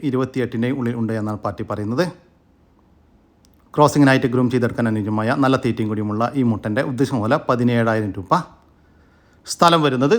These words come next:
തൃശ്ശൂർ ജില്ലയിലെ തളിക്കുളം. ഒരു മലബാരി ആട് വിൽപ്പനയ്ക്ക്. നിലവിൽ കടിഞ്ഞൂൽ പ്രസവം കഴിഞ്ഞ് അതിലെ കുട്ടിയെ പിരിച്ചതാണ്. കടിഞ്ഞൂൽ പ്രസവത്തിലെ ഒരു കുട്ടിയായിരുന്നു. ഇപ്പം നിലവിൽ ഒരു നാനൂറ് എം എൽ പാലുണ്ട്. ബോഡി വെയിറ്റ് ഏകദേശം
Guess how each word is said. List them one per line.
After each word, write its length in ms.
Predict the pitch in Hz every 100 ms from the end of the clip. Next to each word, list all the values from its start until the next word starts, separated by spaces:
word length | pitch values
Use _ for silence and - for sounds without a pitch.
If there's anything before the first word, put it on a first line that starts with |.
| 226
തൃശ്ശൂർ 280 | 143 123 123 123
ജില്ലയിലെ 440 | 107 113 113 170 208 -
തളിക്കുളം. 460 | 117 110 107 92 - - - - _ _ 240
ഒരു 100 | 254 214
മലബാരി 480 | 190 180 190 180 165 131
ആട് 120 | 127 123
വിൽപ്പനയ്ക്ക്. 500 | 117 131 131 180 208 247 - - _ -
നിലവിൽ 260 | 151 143 143 -
കടിഞ്ഞൂൽ 300 | 143 147 151 151
പ്രസവം 260 | 123 131 120
കഴിഞ്ഞ് 260 | 120 131 185 143
അതിലെ 180 | 127 127
കുട്ടിയെ 260 | 117 123 127 123
പിരിച്ചതാണ്. 480 | 107 123 113 120 180 - - - - - - - - - - - -
കടിഞ്ഞൂൽ 240 | 165 175 147
പ്രസവത്തിലെ 380 | 131 123 123 123
ഒരു 80 | 123
കുട്ടിയായിരുന്നു. 560 | 117 117 110 110 120 196 - - - - - - - - - - -
ഇപ്പം 160 | 196 185
നിലവിൽ 280 | 180 196 - -
ഒരു 100 | 165 170
നാനൂറ് 640 | 160 170 175 180 190 190 165
എം 80 | 147
എൽ 60 | 143 131
പാലുണ്ട്. 420 | 123 120 120 147 196 - - - - _ - - - - - - 135
ബോഡി 160 | 127 139
വെയിറ്റ് 200 | 143 139 131
ഏകദേശം 360 | 127 127 175